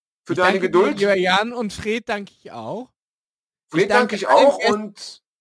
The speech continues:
Speaker 2: ich danke allen Gästen, die nicht erschienen sind. Und, ähm,
Speaker 1: Ja,
Speaker 2: ja.
Speaker 1: ich auch.
Speaker 2: Oh,
Speaker 1: Ähm,
Speaker 2: well.
Speaker 1: ich hoffe, ich hoffe aber, äh, ich will's mal so sagen, an die Gäste, die nicht erschienen sind, äh, es ist ja nicht aller Tage Abend, noch ist nicht aller Tage Abend.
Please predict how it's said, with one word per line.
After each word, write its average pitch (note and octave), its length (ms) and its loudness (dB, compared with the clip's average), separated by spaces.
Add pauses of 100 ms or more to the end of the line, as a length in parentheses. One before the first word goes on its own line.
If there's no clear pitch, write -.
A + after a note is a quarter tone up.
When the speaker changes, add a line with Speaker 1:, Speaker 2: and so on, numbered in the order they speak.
Speaker 2:
ich F#3+ 120 -10
danke G#3 340 0
allen F#3 260 -6
Gästen, G3+ 360 -8
die E3 100 -8
nicht F3 200 -8
erschienen E3 400 -8
sind. G3 360 -8 (120)
Und, F3 500 -10
ähm, D3+ 540 -4
Speaker 1:
Ja, F#2 260 2
Speaker 2:
ja. D4 200 -10
Speaker 1:
ich A#3 140 -6
auch. G#3+ 360 4
Speaker 2:
Oh, G3 240 2
Speaker 1:
Ähm, - 40 -
Speaker 2:
well. C#3 340 -2
Speaker 1:
ich D#3 100 -12
hoffe, C#4 400 2
ich A3+ 140 -4
hoffe D4 320 4
aber, B3+ 560 2 (280)
äh, F#3 60 -16
ich G3 120 -10
will's B3+ 160 -6
mal B3 120 2
so B3+ 140 -4
sagen, F#2 380 0 (280)
an E3+ 120 -8
die F#3 120 -12
Gäste, A#3+ 360 0
die G#3+ 100 -12
nicht G#3 160 -8
erschienen G#3 360 -6
sind, F#3+ 400 -4 (760)
äh, E3 240 8 (280)
es F#3 120 -4
ist - 160 -6
ja A#3+ 120 4
nicht A3+ 220 -8
aller F3 240 2
Tage A#2+ 540 -2 (300)
Abend, B2 560 4
noch D#3+ 140 2
ist D#3+ 80 -10
nicht D3 140 -6
aller C3 120 -2
Tage A2 260 -2
Abend. B2+ 400 -2